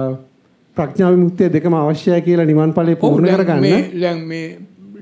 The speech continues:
Speaker 2: චේ-, ප්‍රඥා විමුක්තියයි චේතෝ විමුක්තියයි දෙකම පූර්ණ වෙනවා අනුස්සතිය වැඩුවාම.
Speaker 1: ආ, ආ. දැන් මම අර මේ, මේක, අ,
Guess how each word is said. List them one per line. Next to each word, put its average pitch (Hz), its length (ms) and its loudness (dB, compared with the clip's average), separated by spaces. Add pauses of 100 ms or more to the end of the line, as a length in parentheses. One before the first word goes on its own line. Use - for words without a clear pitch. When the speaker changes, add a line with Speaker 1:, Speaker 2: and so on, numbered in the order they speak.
Speaker 2:
චේ-, 185 180 -2
ප්‍රඥා 180 460 -4
විමුක්තියයි 190 460 -2
චේතෝ 190 400 0
විමුක්තියයි 202 580 -6
දෙකම 220 360 0
පූර්ණ 214 280 -4
වෙනවා 262 260 -2
අනුස්සතිය 220 480 -2
වැඩුවාම. 127 400 -10 (180)
Speaker 1:
ආ, 156 80 -2
ආ. 131 320 -6 (480)
දැන් 170 140 0
මම 160 220 2
අර 190 240 2
මේ, 165 280 0
මේක, 180 360 0
අ, 170 720 -6